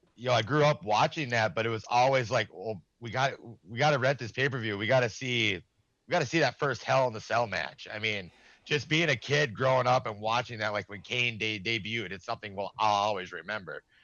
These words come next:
ripping the cell door off. And you always remember that, but they were building that up in your head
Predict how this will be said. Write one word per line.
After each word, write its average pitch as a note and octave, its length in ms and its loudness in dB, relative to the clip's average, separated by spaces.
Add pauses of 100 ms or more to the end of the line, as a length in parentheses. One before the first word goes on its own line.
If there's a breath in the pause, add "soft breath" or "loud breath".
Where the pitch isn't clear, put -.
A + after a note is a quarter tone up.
(140)
ripping G#2+ 260 -4
the G2 80 -8
cell G#2 260 0
door F#2 220 -2
off. E2 240 0
And B2 80 -12
you B2+ 140 0
always F3 300 4
remember B2 520 -4
that, G#2 240 2
but G2+ 140 -8
they C3 100 0
were B2 80 -2
building D#3 440 0
that B2 220 2
up B2+ 280 2 (540)
in B2 120 -4
your A2 180 -2
head A#2+ 520 2